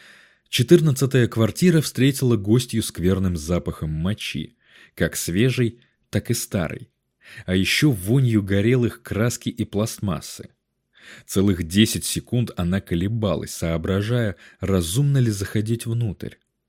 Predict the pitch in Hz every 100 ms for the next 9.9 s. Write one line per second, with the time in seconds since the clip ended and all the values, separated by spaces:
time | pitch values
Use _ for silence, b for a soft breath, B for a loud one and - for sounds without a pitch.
0 | _ B B B - 85 98 123 117 -
1 | 143 127 104 90 107 - - 104 143 165
2 | 104 131 156 135 123 131 151 139 - 135
3 | - 170 156 104 87 67 - B B -
4 | 87 104 127 - - 117 - - 107 107
5 | 101 101 - 127 - 104 - 82 90 120
6 | 127 95 - 87 - 123 127 - 104 87
7 | - 95 90 110 101 - 127 143 135 131
8 | 120 B B B - 95 80 82 85 80
9 | 80 - 80 - 107 113 90 67